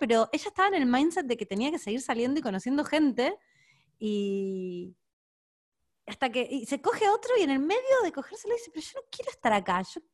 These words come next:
me gusta el otro, ¿para qué? Porque sigo, ¿para qué hago esto?". Como que siento que hasta hace unos meses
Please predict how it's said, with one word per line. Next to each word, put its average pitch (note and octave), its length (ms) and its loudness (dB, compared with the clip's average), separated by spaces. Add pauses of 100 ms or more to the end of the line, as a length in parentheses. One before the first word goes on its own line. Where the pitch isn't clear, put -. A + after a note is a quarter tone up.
(100)
me D#4+ 120 -4
gusta A#4+ 300 -6
el G#4+ 60 0 (120)
otro, D4 180 -2
¿para D#4 180 0
qué? D5 180 -10
Porque A4+ 160 0
sigo, - 500 -10 (200)
¿para E4 200 -4
qué C#5 100 -4 (100)
hago C4 140 4
esto?". A3+ 280 -2 (320)
Como D#4+ 200 2
que D4+ 100 0
siento G#4 340 2
que D4 280 2 (460)
hasta A3+ 280 4
hace D4 520 2
unos D4 240 6
meses D#4 520 4